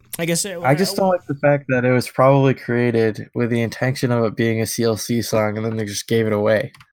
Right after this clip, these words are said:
Speaker 2: and
Speaker 1: Well, I
Speaker 2: canceled
Speaker 1: mean,
Speaker 2: the comeback for some reason.
Speaker 1: <sighs> I mean, I'm mad that they canceled the comeback, definitely. I mean, granted, like, my, my,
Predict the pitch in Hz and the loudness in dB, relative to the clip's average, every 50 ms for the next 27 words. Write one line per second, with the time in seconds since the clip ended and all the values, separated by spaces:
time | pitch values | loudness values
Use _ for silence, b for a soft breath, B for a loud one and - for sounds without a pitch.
0 | _ _ _ _ _ _ - 113 110 - - 123 123 - - 113 104 - - 110 | _ _ _ _ _ _ -6 -6 -2 0 2 2 2 2 0 -2 -4 -4 -4 -4
1 | 107 107 104 104 101 101 - - - 107 - 110 107 104 104 104 98 - 101 - | -2 -2 -2 -4 -4 -6 -10 -14 -14 -10 -6 -6 -4 -4 -4 -4 -6 -8 -10 -14
2 | - _ B B B B B B B B _ _ _ _ - 214 247 202 220 254 | -16 _ B B B B B B B B _ _ _ _ -4 -4 -2 -2 -2 -2
3 | 240 214 220 247 277 302 - 269 196 - 190 185 - 156 120 - - 113 104 98 | -2 -2 -2 -2 -2 -4 -4 -4 -4 -4 -4 -4 -4 -6 -6 -6 -8 -8 -6 -8
4 | 101 95 104 101 - 120 120 135 - 120 123 123 123 120 135 151 160 151 160 147 | -8 -8 -10 -10 -8 -8 -8 -8 -8 -8 -10 -10 -8 -6 -6 -6 -4 -4 -4 -6
5 | - 127 131 135 131 131 127 131 139 147 135 143 | -6 -6 -6 -6 -6 -6 -6 -8 -8 -8 -8 -8